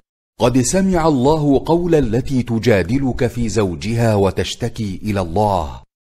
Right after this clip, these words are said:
والله يسمع تحاوركما، إن الله سميع بصير.'" وهو الذي يستجيب لمن دعاه، ويسمع من حمده ورجاه.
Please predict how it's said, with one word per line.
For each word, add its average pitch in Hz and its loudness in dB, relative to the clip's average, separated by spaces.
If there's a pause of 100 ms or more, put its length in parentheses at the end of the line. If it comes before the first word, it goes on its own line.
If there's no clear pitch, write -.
(140)
والله 127 4
يسمع 127 0
تحاوركما، 117 -2 (400)
إن 135 0
الله 107 0
سميع 90 -2 (380)
بصير.'" 76 -8 (760)
وهو 135 4
الذي 175 2
يستجيب 120 0
لمن 101 0
دعاه، 101 -2 (460)
ويسمع 107 0
من 92 -2
حمده 113 -2
ورجاه. 107 0